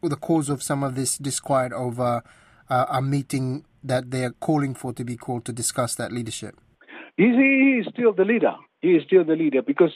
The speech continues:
Speaker 2: the suspension is nothing to do with the, uh, political party's, uh, uh, own, uh, administration, he's still the leader. But according to one of the, uh,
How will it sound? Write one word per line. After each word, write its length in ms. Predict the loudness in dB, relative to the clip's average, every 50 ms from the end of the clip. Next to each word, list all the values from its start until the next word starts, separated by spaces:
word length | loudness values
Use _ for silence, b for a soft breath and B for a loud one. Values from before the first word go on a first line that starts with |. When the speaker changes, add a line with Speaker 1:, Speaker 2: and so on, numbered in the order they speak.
| -4 -12
Speaker 2:
the 100 | -8 -4
suspension 640 | -4 -4 -2 0 0 0 0 0 -2 -2 -2 -2
is 120 | -2 -2 0
nothing 320 | -2 -2 0 0 -2 -4
to 80 | -4 -2 2
do 180 | 4 6 6
with 200 | 6 6 4 4
the, 200 | 2 4 4 6
uh, 120 | 4 4 2
political 480 | 2 4 4 4 4 2 0 0 0
party's, 460 | 2 2 0 2 0 -4 -4 -6 -6 -4 -4
uh, 260 | -2 0 0 -2 -2 -4 B B B B B B B B B B B B B B
uh, 240 | 2 4 4 4 6
own, 360 | 6 6 8 8 6 6 4
uh, 160 | 4 4 6 6 4 2
administration, 720 | 2 2 2 2 2 0 -2 0 0 0 2 2 0 0
he's 200 | 2 2 0 -2 -2
still 200 | 2 4 4 6
the 100 | 6 4
leader. 340 | 2 2 0 -4 -4 -4 -6 -8 B B B B B B B B B _ 2
But 200 | 2 2 2 0
according 400 | 0 6 6 6 6 6 4 4
to 100 | 4 6
one 320 | 6 8 8 8 6 6
of 160 | 4 2 2 2
the, 260 | 2 4 6 8 8
uh, 180 | 8 6 6